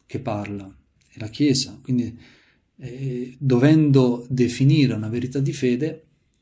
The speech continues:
ecco che con grande prudenza dice, Abbiamo costituito una speciale congregazione di nostri venerabili fratelli cardinali di Santa Romana Chiesa, illustri per la pietà, per la competenza, per la conoscenza di cose divine.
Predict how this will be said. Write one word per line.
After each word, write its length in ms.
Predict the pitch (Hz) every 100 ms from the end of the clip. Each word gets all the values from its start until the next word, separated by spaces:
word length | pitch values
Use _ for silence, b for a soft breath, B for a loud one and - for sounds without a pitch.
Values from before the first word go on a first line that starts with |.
| _ _ _ _
ecco 260 | - - 165
che 180 | 135 113
con 180 | -
grande 380 | 123 143 139 131
prudenza 580 | 127 185 131 120 123 165
dice, 360 | 123 - 131 139
Abbiamo 380 | 135 147 139
costituito 500 | 123 127 156 160 156
una 120 | 127 123
speciale 480 | - 123 147 147
congregazione 600 | 143 135 127 123 123 156 135
di 80 |
nostri 280 | 131 151 139
venerabili 480 | 120 123 135 147 131
fratelli 440 | 123 123 147 135
cardinali 500 | 123 123 123 127 151
di 100 | 123
Santa 280 | 123 143 143
Romana 260 | 131 135 131
Chiesa, 360 | 127 175 131
illustri 420 | 113 127 160 - 135
per 120 | 131
la 100 | 123
pietà, 360 | 127 123 165 139
per 200 | 131 123
la 160 | 123
competenza, 920 | 120 135 123 127 151 180 180 - 165 B B B B B B
per 120 | - 151
la 120 | 143
conoscenza 560 | 156 139 - 165 151
di 80 | 143
cose 260 | 143 160 139
divine. 600 | 143 175 160 107 -